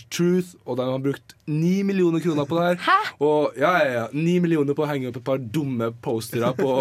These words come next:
Speaker 1: <laughs> eh, Blindern og, og på Stortingets T-banen, og det er jo, du får jo markedsført N T N U som et produkt, men det sier jo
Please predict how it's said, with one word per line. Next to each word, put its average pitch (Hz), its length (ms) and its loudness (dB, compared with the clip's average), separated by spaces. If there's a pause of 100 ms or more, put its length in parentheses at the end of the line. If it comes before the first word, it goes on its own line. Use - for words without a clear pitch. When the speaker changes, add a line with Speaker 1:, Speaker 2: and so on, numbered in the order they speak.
Speaker 1:
<laughs> 135 80 2
eh, 127 200 0
Blindern 127 540 -2
og, 127 600 -2 (640)
og 131 280 -2
på 139 140 0 (240)
Stortingets 110 840 -4
T-banen, 107 600 -4
og 117 220 -8
det 117 100 -2
er 104 100 -4
jo, 110 120 2 (840)
du 165 100 -2
får 147 300 0
jo 160 60 0
markedsført 143 420 -2
N 123 80 -6
T 127 80 -6
N 131 80 -2
U 139 80 2
som 143 160 -4
et 143 60 -10
produkt, 170 420 -6 (120)
men 139 340 -2 (180)
det 147 100 -4
sier 117 360 -2
jo - 20 -6